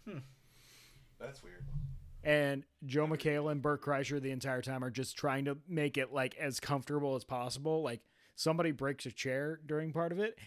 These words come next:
Speaker 3: and they're like, "Nope, everything's fine." Joe McHale picks up the chair. He walks <laughs> over to the fucking door, throws it out the door, <laughs> picks up another chair, and just walks back in and says, "Everything's fine, everything's fine. Uh, uh, so we're getting food, right? We're getting food."
Speaker 1: I never really got into Joe,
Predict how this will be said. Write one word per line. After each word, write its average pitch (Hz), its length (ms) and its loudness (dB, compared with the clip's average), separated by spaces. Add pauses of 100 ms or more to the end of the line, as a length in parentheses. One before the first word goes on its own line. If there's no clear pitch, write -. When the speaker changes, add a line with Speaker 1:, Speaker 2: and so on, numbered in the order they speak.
(260)
Speaker 3:
and 147 120 2
they're 165 80 8
like, 147 260 6
"Nope, 185 220 2
everything's 135 360 0
fine." 202 300 4 (340)
Joe 151 140 0
McHale 175 420 0 (160)
picks 160 240 0
up - 80 -10
the 185 80 -4
chair. 123 380 2
He 135 120 0
walks 147 400 0
<laughs> 147 200 -2
over 180 220 6
to 170 140 -2
the 160 60 0
fucking 160 460 -4
door, 135 240 4 (220)
throws 156 200 8
it 160 160 4
out 156 220 2
the 208 80 -4
door, 185 260 8
<laughs> - 100 -10
picks 175 200 2
up 143 100 0
another 175 360 6
chair, 135 360 0 (300)
and 151 100 0
just 147 220 0
walks 135 260 0
back 147 220 -2
in 151 60 -4
and 147 100 -4
says, 143 140 -2 (100)
"Everything's 202 320 2
fine, 175 160 2
everything's 165 460 -4
fine. 160 260 -6
Uh, 123 380 0 (120)
uh, 127 260 0 (120)
so 156 240 2
we're 143 80 -4
getting 190 200 0
food, 190 240 2
right? 131 200 -2
We're 143 80 -6
getting 175 200 2 (220)
food." 226 200 4
Speaker 1:
I 190 200 4
never 226 220 -2
really 220 260 -2
got 143 240 -2
into 123 200 -2
Joe, 113 460 -2